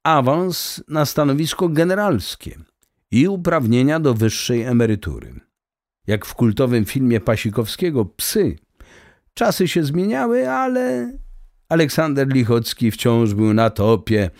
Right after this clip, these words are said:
i wciąż doradzał prezesom ważnych agent wojskowych, od Akademii Obrony Narodowej po Agencję Mienia Wojskowego.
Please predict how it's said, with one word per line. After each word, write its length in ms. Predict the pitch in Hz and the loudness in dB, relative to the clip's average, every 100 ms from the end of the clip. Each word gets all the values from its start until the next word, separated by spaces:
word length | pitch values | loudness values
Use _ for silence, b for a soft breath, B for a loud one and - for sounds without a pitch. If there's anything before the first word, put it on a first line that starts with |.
| B B - | B B -4
i 80 | |
wciąż 440 | 104 - 160 147 101 | -2 2 2 2 2
doradzał 640 | 113 113 139 170 147 139 | 2 2 2 0 0 -2
prezesom 800 | 107 113 110 127 160 - 151 135 B B B | 0 0 2 2 0 -2 -2 -2 B B B
ważnych 520 | 85 113 117 120 120 117 | -2 2 2 2 0 -2
agent 480 | 117 110 104 107 98 | -2 0 2 2 2
wojskowych, 800 | 98 104 101 - 113 101 101 - B B B B - | 2 0 0 -2 0 0 0 -4 B B B B -4
od 260 | 185 - | -4 -2
Akademii 480 | 156 170 165 170 170 | -2 0 0 0 2
Obrony 360 | 165 170 170 170 | 0 0 0 0
Narodowej 640 | 175 175 170 170 165 160 143 b b - | 0 0 0 -2 -2 -4 -6 b b -4
po 220 | 135 147 | -2 0
Agencję 840 | 139 135 131 120 - 120 120 117 | -2 0 2 0 0 0 0 2
Mienia 640 | 113 95 107 113 104 101 | 2 2 2 2 2 0
Wojskowego. 840 | 90 95 90 - 101 87 78 58 | -2 -4 -4 -6 -6 -6 -6 -10